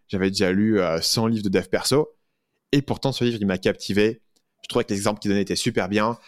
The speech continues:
Les concepts qu'il apportait étaient app-, étaient des concepts, voilà, que t'avais vus, mais qui étaient apportés d'une manière nouvelle, d'une manière très cohérente, d'une manière très fluide. Et, et je l'ai lu la première fois, je me suis dit, « Waouh, ce livre, il est vachement bien. » et je l'ai, je l'ai conseillé. Ma femme, qui est pas du tout, tu vois,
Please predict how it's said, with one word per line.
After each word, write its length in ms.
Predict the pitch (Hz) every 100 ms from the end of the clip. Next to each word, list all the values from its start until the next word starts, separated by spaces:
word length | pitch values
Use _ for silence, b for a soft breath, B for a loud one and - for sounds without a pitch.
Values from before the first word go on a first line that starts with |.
| B -
Les 120 | 98
concepts 380 | - 107 - -
qu'il 100 | 104
apportait 580 | 90 92 - 110 104 - _ _
étaient 180 | 98 -
app-, 180 | 185 - - _ _ -
étaient 160 | 123
des 80 | 127
concepts, 340 | 135 156 185
voilà, 200 | 127 135
que 60 | 139
t'avais 160 | 107 107
vus, 180 | 139
mais 140 | 127 101
qui 100 | 107
étaient 200 | 110 104
apportés 260 | - 104 -
d'une 100 | 113
manière 260 | 104 98
nouvelle, 440 | 107 113 117 127 117 b b _
d'une 100 | 101
manière 240 | 98 98
très 160 | - 131
cohérente, 540 | - 113 98 120 123
d'une 80 | 117
manière 240 | 98 92
très 180 | - 123
fluide. 440 | 113 - 120 127 143 b b b _ _ _
Et, 280 | - 98 196
et 80 | 139
je 80 | 117
l'ai 100 | 123
lu 160 | 131 180
la 120 | 113
première 280 | - 113 92
fois, 160 | 147
je 40 | 151
me 60 |
suis 60 | 104
dit, « 100 | -
Waouh, 200 | 127 143
ce 60 | 127
livre, 140 | 120
il 60 | 107
est 40 |
vachement 300 | 101 98 -
bien. » 320 | 92 123 139 - _ b b b
et 80 | 104
je 60 |
l'ai, 140 | - 98 -
je 100 | -
l'ai 80 | 95
conseillé. 560 | 95 117 120 131 135 - _ _ _ _ _ _ _ _ -
Ma 160 | 107 104
femme, 260 | 135 135
qui 80 | 117
est 80 | 98
pas 220 | _ 143
du 140 | 147 139
tout, 200 | 151 143
tu 100 | -
vois, 280 | 117 104